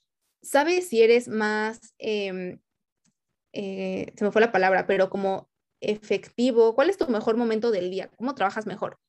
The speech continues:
¿En la mañana o en la noche? No, pues que en la mañana. Entonces, en la mañana haz las tareas más importantes.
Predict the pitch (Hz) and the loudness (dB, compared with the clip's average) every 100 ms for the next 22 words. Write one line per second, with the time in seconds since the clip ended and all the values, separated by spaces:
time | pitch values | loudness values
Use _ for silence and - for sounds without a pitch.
0 | - 208 202 220 269 277 208 151 127 - | -4 -2 2 2 2 2 0 -2 -6 -12
1 | - _ _ _ _ _ _ 247 254 - | -20 _ _ _ _ _ _ 0 0 0
2 | 202 190 190 196 196 - _ _ - 311 | -6 -2 0 0 0 -4 _ _ -2 0
3 | 311 254 233 226 247 269 262 247 247 240 | 4 4 4 4 4 2 2 0 -2 -2
4 | 202 214 226 214 226 208 - 196 - - | -2 -2 -2 -4 -4 -6 -8 -10 -12 -18